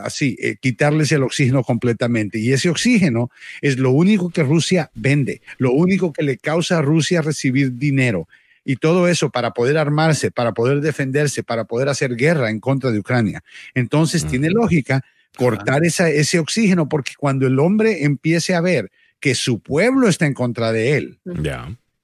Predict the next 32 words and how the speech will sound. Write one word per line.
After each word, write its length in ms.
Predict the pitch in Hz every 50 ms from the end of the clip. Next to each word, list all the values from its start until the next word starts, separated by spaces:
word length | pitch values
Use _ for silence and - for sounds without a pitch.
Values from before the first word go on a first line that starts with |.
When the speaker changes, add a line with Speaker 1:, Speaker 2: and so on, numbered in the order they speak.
| _ _
Speaker 1:
es 140 | - 143 147
donde 240 | 131 165 170 160 156
se 140 | - - 143
va 80 | 135
a 40 | 131
tener 280 | - 147 135 143 131 123
que 120 | - 143
despertar. 360 | 131 131 120 - - 123 131
Speaker 2:
Pero 100 | 131 139
eso 160 | 143 - 208
lo 140 | 196 180 170
estábamos 480 | 135 - 156 135 135 135 139 139 135 120
haciendo 280 | 110 123 127 120 113
ya 140 | 110 110 110
con 140 | 98 113 104
las, 420 | 101 95 90 85 - - - - - -
eh, 220 | 98 90 90 87 -
con 100 | 101 95
las 120 | 95 87
sanciones 420 | - 98 92 85 110 104 110 101 120
económicas 500 | 104 - 101 101 107 107 110 107 101 92
que 120 | 98 90
se 80 | 82 90
están 180 | - - 92
poniendo. 340 | 85 90 90 135 151 135 107
Y 60 | 95
el 100 | 90 90
cinco 280 | - 135 139 139 165 139
por 160 | 156 127 123
ciento, 180 | - 147 143 143
Speaker 1:
Pero 140 | 147 139
esto 320 | 127 117 - - 101 92